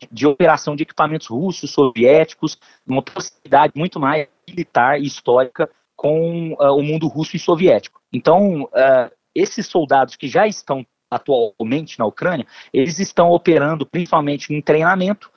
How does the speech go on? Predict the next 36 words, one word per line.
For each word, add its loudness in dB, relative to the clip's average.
logística 0
e -2
inteligência. -2
Então -2
iniciaria 0
um -6
novo 2
capítulo -6
da -2
guerra -6
da -6
Ucrânia, -6
como -6
eu -6
disse -8
antes, -4
um -8
capítulo -4
mais 0
complexo, -2
mais 0
perigoso 0
e -4
que, 2
de -2
fato, 0
coloca 4
Rússia -4
e -4
otan -4
em -8
rota -2
de -10
coli-, -2
de -14
colisão. -4